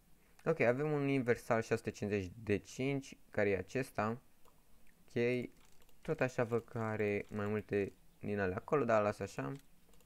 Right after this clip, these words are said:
Îi dăm și lui ăsta, bam. Uh, Universal șase sute, ăsta e de șase, aparent, ok. Da, arată românesc, n-ai ce să... Nu, îmi plac, are multe opțiuni,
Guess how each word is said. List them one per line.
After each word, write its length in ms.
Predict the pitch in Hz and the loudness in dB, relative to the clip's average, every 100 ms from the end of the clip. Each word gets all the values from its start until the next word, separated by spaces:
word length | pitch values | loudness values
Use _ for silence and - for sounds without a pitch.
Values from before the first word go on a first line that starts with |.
| - - - - | -20 -20 -20 -12
Îi 140 | 127 | 0
dăm 80 | 120 | 0
și 180 | - - | 0 -2
lui 80 | 104 | -2
ăsta, 220 | - 95 | -2 -6
bam. 360 | 98 131 131 - - - - - - - - - - - - - - - - - - - - | -2 -2 -2 -8 -20 -20 -20 -20 -20 -20 -20 -20 -20 -20 -20 -20 -20 -20 -20 -20 -20 -20 -8
Uh, 100 | 113 117 113 | -2 2 4
Universal 520 | 113 117 113 110 - 101 | 4 2 2 2 0 -4
șase 140 | - | -4
sute, 200 | - - | -8 -8
ăsta 160 | - 104 | 2 2
e 40 | |
de 160 | 101 107 | 4 0
șase, 840 | - - 113 123 131 - 98 104 | -4 -6 -2 -2 -2 2 4 4
aparent, 480 | 101 - 98 104 104 | 2 -2 -2 -2 -4
ok. 440 | 95 - 101 110 123 - - - - - - - - - - - - - - - | -6 -2 0 0 -4 -14 -20 -20 -20 -20 -20 -20 -20 -20 -20 -20 -20 -20 -20 -16
Da, 200 | - 208 | -4 0
arată 560 | 160 190 - 214 214 - - 123 113 | 2 0 4 6 6 2 -6 -2 0
românesc, 580 | 135 160 185 131 - | 2 2 2 0 -2
n-ai 180 | - 110 | -4 -4
ce 120 | - | -6
să... 300 | - 107 104 110 - - - - - - - - - - - - - | -10 -8 -8 -8 -14 -20 -20 -20 -20 -20 -20 -20 -20 -20 -20 -20 -6
Nu, 100 | 180 | -4
îmi 80 | 139 | 0
plac, 240 | 170 165 - | 0 -2 -2
are 280 | 151 160 160 | 2 6 4
multe 420 | - 151 156 151 147 | 2 -2 0 0 0
opțiuni, 520 | 123 120 - 120 117 | -2 -4 -4 -4 -4